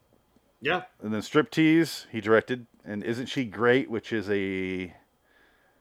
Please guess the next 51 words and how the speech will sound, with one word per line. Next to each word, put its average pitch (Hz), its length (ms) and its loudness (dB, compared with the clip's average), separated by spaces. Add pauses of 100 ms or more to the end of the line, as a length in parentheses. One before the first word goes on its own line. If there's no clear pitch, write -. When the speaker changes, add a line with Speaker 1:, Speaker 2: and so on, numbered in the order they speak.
(1000)
Speaker 2:
what 127 140 -12
is - 120 -16
that? - 140 -14
Oh, 143 120 4
it's 147 100 -2
a 104 40 -4
Bette 123 280 0
Midler, 127 340 2
Nathan 95 520 -6
Lane 113 260 -2
movie 151 320 0
in 90 120 -4
two - 240 -4
thousand. 165 680 6
Speaker 1:
Oh 165 40 6
my 180 80 6
God, 175 140 2
sounds 165 220 -6
like 131 200 -6
hell 160 160 -4
on 143 180 -6
earth. 190 300 -4
Speaker 2:
Holy 139 420 4
shit, - 400 2
that 143 100 6
sounds 135 280 4
awful. 117 420 8
No 175 140 4
wonder 175 300 8
he's 117 140 2
done. 104 560 2 (300)
Speaker 1:
Oh 147 80 -12
my 117 120 -14
God, 139 260 -8
put 175 200 -4
me 165 140 -8
in 151 120 -8
that, 131 300 -8
that, 123 360 -10
uh, 107 400 -10
Speaker 2:
He's 190 220 0
not 226 160 12
Speaker 1:
that 143 60 2
Speaker 2:
directing 180 320 10
T 180 180 2
V. 170 220 6
Let's 120 140 4
just 135 120 -4
say 156 120 12
that 135 180 12
he, 180 220 0